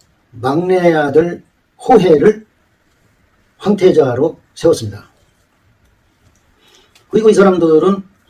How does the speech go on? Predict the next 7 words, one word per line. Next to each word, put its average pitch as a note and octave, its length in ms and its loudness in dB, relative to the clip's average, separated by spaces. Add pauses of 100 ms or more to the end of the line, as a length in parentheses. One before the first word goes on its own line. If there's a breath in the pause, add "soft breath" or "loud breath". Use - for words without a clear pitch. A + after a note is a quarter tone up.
(240)
황제의 F3+ 600 2
죽음을 E3+ 600 0 (720)
숨기고 D3 640 -2 (480 soft breath)
시신을 F#3+ 640 -4
올량거라는 F3+ 1400 2 (560)
수레에 D#3+ 600 2 (160)
싣고 F#3 600 -4